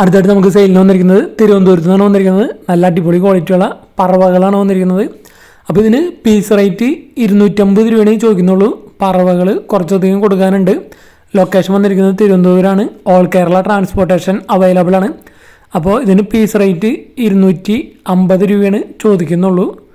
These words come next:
നല്ല അഡൽട്ട് പറവകളാണ് വന്നിരിക്കുന്നത്. അപ്പൊ നമ്മുടെ ചാനലിൽ വീഡിയോ ചെയ്യാൻ താല്പര്യമുണ്ടെങ്കിൽ, ഏഹ്, വീഡിയോസ് നമ്മുടെ നമ്പറിലേക്ക് വീ-, പോസ്റ്റ് അയച്ച്, അയച്ചു തരാവുന്നതാണ്.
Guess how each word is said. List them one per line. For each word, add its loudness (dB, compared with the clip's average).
നല്ല -2
അഡൽട്ട് -2
പറവകളാണ് 0
വന്നിരിക്കുന്നത്. -4
അപ്പൊ 0
നമ്മുടെ -2
ചാനലിൽ 0
വീഡിയോ 2
ചെയ്യാൻ 2
താല്പര്യമുണ്ടെങ്കിൽ, -2
ഏഹ്, 0
വീഡിയോസ് 0
നമ്മുടെ -2
നമ്പറിലേക്ക് -2
വീ-, -4
പോസ്റ്റ് -4
അയച്ച്, -6
അയച്ചു -4
തരാവുന്നതാണ്. -2